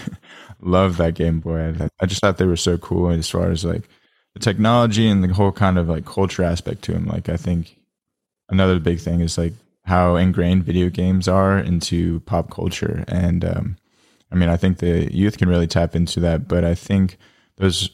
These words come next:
those of us who are older or, you know, like, our parents or things like that, you know, don't really have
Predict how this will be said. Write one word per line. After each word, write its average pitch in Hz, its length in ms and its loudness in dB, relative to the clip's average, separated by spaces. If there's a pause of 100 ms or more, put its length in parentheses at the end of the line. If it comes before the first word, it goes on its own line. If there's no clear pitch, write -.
(140)
those 92 180 0
of 92 80 2
us 90 160 2
who 92 140 2
are 87 80 2
older 87 500 2
or, 85 80 2
you 87 120 4
know, 82 160 2
like, 82 200 -2
our - 100 0
parents 85 500 -2
or 85 60 0
things 85 280 -2
like 85 180 -4
that, 85 240 -2 (240)
you - 120 -18
know, 87 60 -14
don't 87 200 -2
really 92 180 2
have 87 360 2